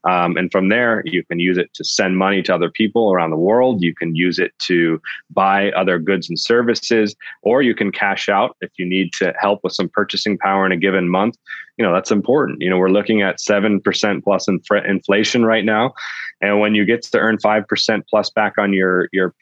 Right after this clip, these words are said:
purchases, what happens is you get to at least alleviate a lot of the pain in, of this inflationary environment right now just by using a new product like Fold.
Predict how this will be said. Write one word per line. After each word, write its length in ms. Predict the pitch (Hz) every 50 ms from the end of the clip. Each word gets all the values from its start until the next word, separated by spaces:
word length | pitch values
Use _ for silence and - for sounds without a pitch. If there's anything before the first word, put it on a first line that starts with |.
| - - -
purchases, 680 | 123 165 208 - 156 131 - - 98 87 87 85 - - _ - - _ _ -
what 140 | 95 98
happens 400 | 92 110 113 127 - 147 123 107
is 160 | 117 113 107 107
you 120 | 110 107
get 220 | 98 120 120 120
to 320 | - - 123 113 110 107 - -
at 100 | 110 110
least 400 | 101 117 135 147 147 - - - -
alleviate 640 | 104 104 104 104 110 117 127 123 113 107 101 98 -
a 60 | - 95
lot 260 | 95 95 95 98 101
of 120 | 107 87
the 80 | 87 78 - -
pain 220 | 98 104 117 120 107
in, 200 | 92 90 90 - -
of 240 | 90 92 90 85 - -
this 180 | - 90 - -
inflationary 680 | 90 85 _ - 95 92 90 - - 95 87 87 87
environment 500 | 85 82 82 87 95 110 110 101 90 82
right 200 | 80 82 80 76 80
now 240 | 85 85 82 82 - _ - _ _ _
just 400 | - 110 101 98 - - - -
by 460 | - 85 87 87 90 95 107 107 92 _ _ _
using 480 | - 82 87 90 87 90 92 92 95 -
a 100 | 82 82
new 480 | 80 87 90 90 - _ _ - 92 85
product 360 | - - 80 78 87 87 -
like 120 | 87 85 - -
Fold. 220 | 101 90 - -